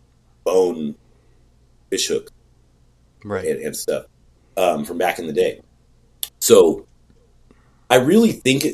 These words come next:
Speaker 1: like, it's really important to me that I'm, you know, it's like a, it's like a very basic thing that I provide. Um,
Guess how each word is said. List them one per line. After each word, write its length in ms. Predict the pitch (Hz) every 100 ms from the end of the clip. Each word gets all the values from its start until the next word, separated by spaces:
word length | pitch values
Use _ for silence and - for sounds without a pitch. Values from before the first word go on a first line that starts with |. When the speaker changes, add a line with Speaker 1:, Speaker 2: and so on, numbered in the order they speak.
| -
Speaker 1:
like, 200 | 110 104
it's 160 | 113 127
really 280 | 165 196
important 480 | 170 113 110 113 117
to 100 | 110
me 400 | 107 104 95 92 -
that 160 | 101 90
I'm, 280 | 85 92 110 _ _
you 120 | 104
know, 240 | 95 87 87
it's 300 | 101 98 104
like 220 | 104 95
a, 200 | 85 82
it's 160 | 92 -
like 160 | 110
a 80 | 113
very 480 | 90 87 92 101 85 -
basic 520 | 82 90 - 85 - _ _ _ _ _ _ _ _ _ _
thing 220 | - 95 104
that 120 | 92
I 120 | 78
provide. 680 | - 80 71 69 90 120 - -
Um, 440 | 90 80 65 60